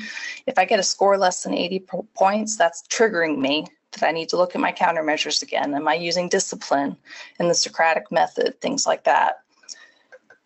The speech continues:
And if I had to redo this over, as far as creating space between the stimulus and the response, I think that not having any stress-based reaction is probably not reasonable. I might say not having any crucial conversations when I'm stressed might be a better one. So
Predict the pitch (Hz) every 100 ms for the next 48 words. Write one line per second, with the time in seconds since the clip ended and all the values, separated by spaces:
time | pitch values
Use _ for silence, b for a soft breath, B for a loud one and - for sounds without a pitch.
0 | _ _ _ _ _ - - _ _ _
1 | 240 262 277 294 339 320 240 233 226 220
2 | 185 - 185 180 165 156 165 B B 214
3 | 185 - 247 247 220 214 - 214 214 214
4 | - 175 180 - 214 - 170 165 - 180
5 | 180 185 180 175 170 160 - - 156 202
6 | - - B B B - 185 247 247 214
7 | - 175 170 190 208 196 180 170 175 175
8 | - 180 - - 185 170 - 151 151 -
9 | 196 180 - 170 170 156 156 151 - 147
10 | 156 185 180 180 185 _ B B B B
11 | - 185 208 - - 185 175 180 180 190
12 | 180 170 165 180 170 165 - _ - 214
13 | 175 175 180 156 135 175 156 - 285 -
14 | 156 147 - 143 - - - 143 139 147
15 | - 139 - - - - 175 165